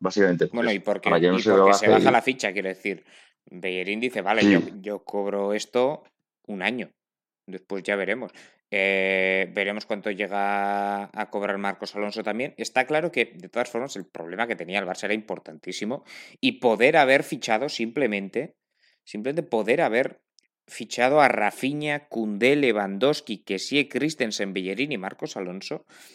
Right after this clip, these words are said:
Speaker 2: a mí me parece un mercado sensacional para las posibilidades que tenía el Barça,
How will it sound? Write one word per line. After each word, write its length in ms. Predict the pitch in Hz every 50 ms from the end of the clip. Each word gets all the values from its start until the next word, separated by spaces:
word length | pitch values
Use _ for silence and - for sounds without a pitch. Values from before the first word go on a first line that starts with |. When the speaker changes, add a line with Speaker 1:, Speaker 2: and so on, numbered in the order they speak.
| _ _ _ _ _
Speaker 2:
a 60 | _ -
mí 60 | 101
me 100 | 117 131
parece 280 | 127 120 113 120 - 147
un 40 | 139
mercado 440 | 120 110 104 - 127 143 - - -
sensacional 1080 | - - - - 127 113 107 104 - - 117 110 110 - 110 110 120 143 170 190 190
para 300 | - 170 156 143 135 127 123
las 200 | 123 120 117 -
posibilidades 1040 | - _ - 120 120 - - 117 117 110 113 113 110 110 110 107 127 143 160 185 180
que 100 | - 135
tenía 240 | - 113 110 135 151
el 100 | 147 131
Barça, 320 | 131 151 - - 202 -